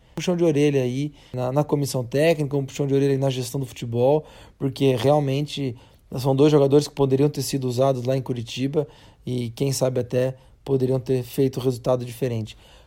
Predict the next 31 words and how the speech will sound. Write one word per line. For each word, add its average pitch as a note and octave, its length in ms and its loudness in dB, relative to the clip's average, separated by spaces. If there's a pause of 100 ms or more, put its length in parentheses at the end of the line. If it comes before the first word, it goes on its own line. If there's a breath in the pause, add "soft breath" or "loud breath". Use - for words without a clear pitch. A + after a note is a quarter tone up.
(320 soft breath)
Que D#3 100 6
a D3+ 40 10
atuação E3 460 6
seria A3 280 4
melhor D#3+ 380 6
do C#3+ 80 -2
que C3+ 100 -8
foi C#3+ 260 2
a - 20 2
do C3 100 0
Vitor C#3 260 0
Feijão B2+ 440 2
e C3 80 2
a B2+ 80 4
do A#2+ 240 0
Felipe A2+ 320 -2
Amorim, C#3 240 4
eu F3+ 80 4
não F3 80 2
tenho D#3 140 4
dúvida D3 260 0
nenhuma. A2 400 -4 (500 soft breath)
Então C3+ 140 0
é C3+ 100 4
outro C3+ 260 2
ponto C3 240 -4
de B2 60 -2
atenção. B2+ 320 -2
E F3 40 8
o G3+ 40 8
terceiro, E3 680 8